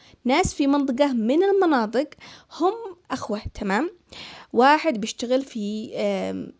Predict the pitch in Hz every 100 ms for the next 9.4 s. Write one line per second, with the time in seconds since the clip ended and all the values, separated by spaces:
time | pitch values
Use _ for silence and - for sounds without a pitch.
0 | _ 202 240 240 294 349 - - 208 208
1 | 269 320 294 294 285 285 269 339 - _
2 | _ 208 214 - 226 - 262 262 269 269
3 | 277 302 240 214 - 285 302 294 294 294
4 | - - 226 220 - 233 247 359 302 240
5 | 226 240 196 180 - - - - 196 247
6 | 403 _ _ - - - - - - -
7 | 269 262 269 269 269 269 262 208 71 -
8 | _ - 311 330 - 302 320 311 311 294
9 | 285 - - 151